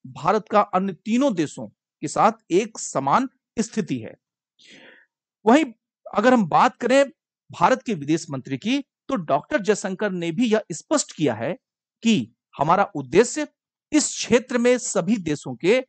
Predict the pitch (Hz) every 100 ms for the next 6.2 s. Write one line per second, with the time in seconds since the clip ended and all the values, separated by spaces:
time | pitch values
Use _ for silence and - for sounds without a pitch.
0 | _ _ - 160 135 139 135 135 147 247
1 | - - _ _ _ _ _ - 233 220
2 | 151 107 _ _ _ _ _ _ - 143
3 | 175 220 - 196 277 302 294 - - 185
4 | 196 - 285 196 156 185 185 185 165 -
5 | 165 - 190 240 - _ 180 185 - 143
6 | 127 262